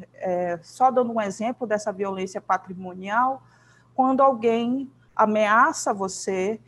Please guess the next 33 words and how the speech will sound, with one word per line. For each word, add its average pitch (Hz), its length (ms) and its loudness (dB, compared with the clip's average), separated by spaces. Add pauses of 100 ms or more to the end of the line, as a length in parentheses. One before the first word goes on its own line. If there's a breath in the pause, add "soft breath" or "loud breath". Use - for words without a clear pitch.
(220 soft breath)
de 208 120 0
tomar 220 480 6
algo 202 360 4
que 202 140 -2
é 185 40 2
seu, 180 600 -2
por 175 140 -4
exemplo, 165 600 -8
né? 170 240 -4
Olha, 160 280 -2
vo-, 180 260 -8
se - 160 -4
você 208 480 0
se - 160 -12
separar 196 520 2
de 180 120 -12
mim, 208 140 -4
eu 240 120 -2
vou 220 200 2
lhe 226 100 -2
tomar 208 580 0
esse 214 160 0
apartamento. 180 920 -4 (680)
Só 208 220 2
dando 208 280 0
um 202 40 -2
exemplo 180 480 -4
aqui. 147 340 -12 (540 soft breath)
Então, 233 300 0
geralmente, 269 880 0
ocorrem 247 580 2
de 254 140 -4
formas 269 800 0